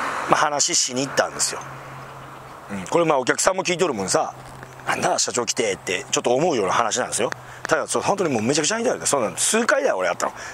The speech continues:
まあ、結構あるけど、<laughs> 数回もあるよね。十何年で。まあ、ここ数年はそんなんないけど、まあ、最初の当時の五、六年とか、まあ、結構そういう、うん、まあ、しょうもないこと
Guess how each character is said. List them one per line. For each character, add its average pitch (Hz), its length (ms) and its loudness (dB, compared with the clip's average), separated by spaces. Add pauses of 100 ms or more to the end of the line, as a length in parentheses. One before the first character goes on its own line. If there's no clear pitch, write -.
(140)
ま 160 100 4
あ、 - 20 -2
結 - 200 -2
構 117 140 4
あ 110 40 2
る 92 60 -4
け 87 80 0
ど、 87 140 2
<laughs> - 100 -4
数 202 200 2
回 202 340 0
も 214 180 4
あ 160 60 6
る 202 80 -4
よ - 60 -10
ね。 208 140 0
十 147 200 2
何 160 200 0
年 123 200 -2
で。 101 280 2 (1400)
ま 151 120 4
あ、 151 40 -2
こ 147 100 -2
こ 185 480 4
数 185 240 2
年 180 160 4
は 170 80 0
そ 160 120 2
ん 160 40 -2
な 160 80 2
ん 127 60 -2
な 113 100 2
い 101 60 -4
け 98 80 -2
ど、 90 240 0 (300)
ま 135 60 2
あ、 - 40 6
最 175 140 4
初 175 100 0
の 160 80 2
当 175 220 4
時 110 120 0
の 95 60 -2
五、 95 200 2
六 127 200 4
年 151 160 4
と 147 80 4
か、 92 200 2
ま 147 100 0
あ、 - 20 0
結 - 240 2
構 127 220 4
そ 143 120 2
う 135 80 4
い 120 60 -2
う、 - 60 -2 (720)
う 101 280 0
ん、 - 20 -4
ま 131 220 2
あ、 - 40 0
し - 180 2
ょ 165 60 2
う - 20 -2
も 185 100 2
な 185 100 0
い 120 120 -2 (580)
こ 107 120 4
と 101 220 4